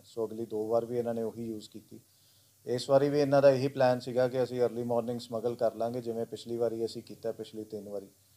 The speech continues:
But ਇਸ ਵਾਰ ਬੀ ਐਸ ਐਫ ਦੀ alertness ਕਰਕੇ ਇਹ ਨਹੀਂ successful ਹੋਏ। ਉੱਥੇ ਫਾਇਰਿੰਗ ਹੋ ਗਈ ਤੇ ਪਾਕਿਸਤਾਨ ਵਾਲੇ ਜਿਹੜੇ smuggler ਸੀਗੇ, ਉਹ ਪਾਕਿਸਤਾਨ side 'ਤੇ ਭੱਜ ਗਏ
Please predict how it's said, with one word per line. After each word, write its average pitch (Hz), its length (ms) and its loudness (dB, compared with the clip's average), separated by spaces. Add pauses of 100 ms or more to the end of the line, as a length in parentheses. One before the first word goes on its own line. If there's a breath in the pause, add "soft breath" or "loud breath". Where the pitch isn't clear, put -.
(220 soft breath)
But 117 160 -6
ਇਸ 123 240 -2
ਵਾਰ 131 280 6 (400)
ਬੀ 117 140 -2
ਐਸ 120 160 0
ਐਫ 123 140 -4
ਦੀ 123 120 -2
alertness 113 480 -4
ਕਰਕੇ 110 360 -4
ਇਹ 110 220 -4
ਨਹੀਂ 107 180 -8
successful 117 640 -8
ਹੋਏ। 110 220 -4 (420 soft breath)
ਉੱਥੇ 113 260 -4
ਫਾਇਰਿੰਗ 117 420 0
ਹੋ 123 160 -2
ਗਈ 123 180 -4
ਤੇ 123 180 -2
ਪਾਕਿਸਤਾਨ 117 600 -2
ਵਾਲੇ 110 400 2
ਜਿਹੜੇ 107 200 -4
smuggler 107 400 -6
ਸੀਗੇ, 110 280 -8
ਉਹ 110 80 0
ਪਾਕਿਸਤਾਨ 104 480 -6
side 113 260 -4
'ਤੇ 123 100 -6
ਭੱਜ 120 260 -2
ਗਏ 113 160 -10